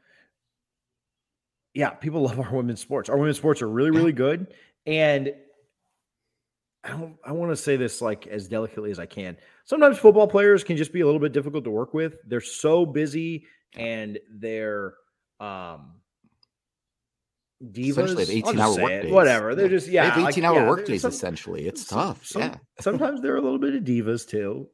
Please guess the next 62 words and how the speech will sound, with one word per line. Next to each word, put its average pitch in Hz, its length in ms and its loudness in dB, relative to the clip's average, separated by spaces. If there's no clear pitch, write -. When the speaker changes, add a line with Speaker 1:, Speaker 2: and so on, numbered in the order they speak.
Speaker 1:
Uh, 117 420 -4
Speaker 2:
Yeah. - 160 -10
Speaker 1:
you 180 140 -12
know, 151 540 -2
they're 123 160 2
the 175 80 0
big 160 220 2
men 175 180 2
on 180 100 0
campus. 151 320 -2
I 160 80 -2
get 113 220 -4
it. 135 180 -6
So 247 140 -4
they're 233 140 4
not 220 200 4
as 180 140 6
easy 175 200 -2
to 160 80 2
work 147 240 4
with. 156 240 2
Kaylee 220 360 4
does 170 200 10
everything 151 600 4
above 131 300 0
and 127 80 -6
beyond 113 460 -2
that 107 220 -10
she's 107 160 -12
asked. 85 260 -10
And, 208 100 0
and 196 300 0
really 196 240 6
all 120 180 8
of 101 80 0
our, 90 220 -8
you 117 120 -8
know, 82 200 -14
a 170 60 -2
lot 185 220 2
of 117 60 -2
our 107 120 -2
athletes 104 340 -8
do. 117 160 -2
And 185 80 0
that's 208 140 2
not 143 160 -4
to 110 60 -14
say 107 240 -10
every 104 240 -8
football 101 260 -10
player 101 200 -10
at 113 60 -20
Florida 95 220 -12
State 104 340 -10
or 98 60 -16
any, 101 140 -16
just - 160 -16
football 208 200 -6
players 143 260 -4
in 127 100 -10
general. 90 440 -16